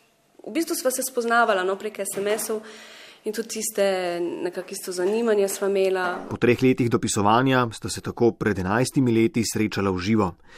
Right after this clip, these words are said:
Speaker 2: Srečanje pa ni bilo zadnje. Dopisujeta si tudi še danes, štirinajst let po prvem pomotoma poslanem oziroma prejetem S M S sporočilu.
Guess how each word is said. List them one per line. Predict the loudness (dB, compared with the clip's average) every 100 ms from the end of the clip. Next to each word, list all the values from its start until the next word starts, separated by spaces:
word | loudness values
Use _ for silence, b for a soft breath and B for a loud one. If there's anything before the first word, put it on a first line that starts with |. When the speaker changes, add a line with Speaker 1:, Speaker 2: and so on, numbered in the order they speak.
| B B
Speaker 2:
Srečanje | 0 2 2 2 2 2
pa | 2
ni | 2
bilo | 4 2
zadnje. | 4 0 0 -2 -4 -10 -10
Dopisujeta | -8 -6 -4 2 2 4 2 2 -2
si | -8 -8
tudi | -4 -2 0
še | 0
danes, | 2 2 2 -2 -8 b b
štirinajst | -10 -2 0 2 0 -2 -2
let | -2 -2
po | -6 -4
prvem | 2 4 2 0
pomotoma | -4 0 0 2 0 0
poslanem | -4 -2 0 2 0
oziroma | -2 -2 -2 -2
prejetem | 0 4 2 2 -2 -4
S | -4
M | -4
S | -4 -6 -6
sporočilu. | -6 -6 -2 0 0